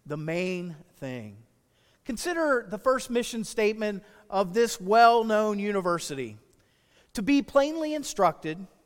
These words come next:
and to consider well that main end of your life and the studies is to know God and Jesus Christ." Folks, this, this university was founded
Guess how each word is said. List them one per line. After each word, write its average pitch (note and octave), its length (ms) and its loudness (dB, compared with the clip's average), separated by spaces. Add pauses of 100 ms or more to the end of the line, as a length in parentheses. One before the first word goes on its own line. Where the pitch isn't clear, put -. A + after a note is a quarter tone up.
(400)
and F#3+ 140 -2
to F#3+ 80 0
consider B3+ 560 -2
well F#3 520 4
that F3+ 280 -4
main A#3 380 -4
end A3 320 -4
of F#3 100 -6
your G3 160 -2
life C#3+ 540 -4 (540)
and F#3 140 -6
the F#3+ 60 -4
studies B3 540 -4
is G3+ 140 -10
to G#3 100 -10
know A3 240 -2
God E3+ 600 -2 (540)
and C#3+ 180 -8
Jesus C#3+ 380 -12
Christ." - 600 -8 (680)
Folks, G#3 280 0
this, A#3 340 -4 (420)
this G#3 320 -8
university A3+ 680 -6
was G3 260 -4
founded G3+ 580 -4